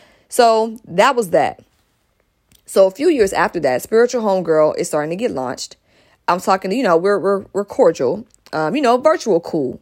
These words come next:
You know how virtual cool is. Virtual cool is cool. You may have their number, you may not.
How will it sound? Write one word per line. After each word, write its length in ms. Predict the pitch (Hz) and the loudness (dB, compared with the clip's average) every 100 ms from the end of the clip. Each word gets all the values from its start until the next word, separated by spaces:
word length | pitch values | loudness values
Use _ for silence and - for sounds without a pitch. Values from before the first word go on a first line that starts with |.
| - | -8
You 120 | 285 | -4
know 160 | 339 240 | -2 -2
how 100 | 165 | 0
virtual 400 | 175 170 175 170 | 0 0 -2 -4
cool 260 | - 175 | -4 -2
is. 160 | 180 202 | -2 0
Virtual 360 | 175 185 190 | 0 0 -2
cool 240 | 190 180 185 | -4 -2 0
is 120 | 190 | -2
cool. 420 | - 254 143 113 - | -2 -2 -2 -6 -8
You 140 | 160 | -6
may 180 | 170 170 | -2 0
have 180 | 175 175 | 0 0
their 80 | 175 | -2
number, 240 | 175 190 | -2 -4
you 140 | 175 | -6
may 180 | 160 165 | -2 0
not. 300 | 160 165 185 | 0 0 -2